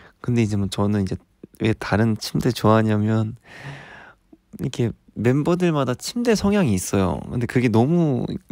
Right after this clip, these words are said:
나한테는 익숙하지 않으니까 "어, 여긴 좋다." 이러고, "아, 여기도 좋네." 이러고,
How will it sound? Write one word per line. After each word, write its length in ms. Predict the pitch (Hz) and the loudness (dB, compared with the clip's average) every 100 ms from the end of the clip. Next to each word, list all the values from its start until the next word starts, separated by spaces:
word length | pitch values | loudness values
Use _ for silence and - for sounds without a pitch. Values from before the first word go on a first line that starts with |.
| - | -12
나한테는 400 | - 120 135 147 123 | -4 -2 -2 -2 -2
익숙하지 420 | - - 180 165 | -4 -4 -2 0
않으니까 600 | 120 131 127 - 131 123 - - | 0 0 -2 -2 -2 -2 -6 -10
"어, 80 | - - - | -14 -4 -2
여긴 360 | 131 139 165 | 0 -2 -2
좋다." 720 | 160 170 - _ 180 160 147 - - | -2 -4 -6 _ -4 -2 -4 -6 -6
이러고, 200 | 131 127 - - - - - - _ _ - | -6 -6 -10 -20 -20 -20 -20 -20 _ _ -4
"아, 160 | 113 | -2
여기도 380 | 117 110 143 170 | 0 0 0 2
좋네." 640 | 180 123 123 120 117 120 208 | 4 4 4 2 4 4 4
이러고, 400 | 156 110 113 | 4 4 0